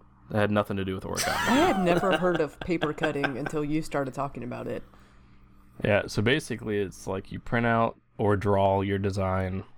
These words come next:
Speaker 1: on paper and then you hand cut it with an X-Acto knife on s-,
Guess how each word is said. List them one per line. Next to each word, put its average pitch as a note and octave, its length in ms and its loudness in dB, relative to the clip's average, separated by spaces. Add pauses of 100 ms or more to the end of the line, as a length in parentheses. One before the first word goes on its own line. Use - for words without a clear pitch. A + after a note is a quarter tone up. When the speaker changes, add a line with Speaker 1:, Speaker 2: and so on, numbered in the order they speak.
(120)
Speaker 1:
on G2+ 180 0
paper G2 520 0 (260)
and G2+ 160 0
then G2 160 0
you F#2+ 160 0
hand F#2+ 460 0 (260)
cut F#2+ 200 2
it - 160 -6 (360)
with G#2 220 2
an F#2+ 100 -4
X-Acto F#2+ 460 -2
knife F#2 300 -2
on F#2 240 2
s-, - 180 -8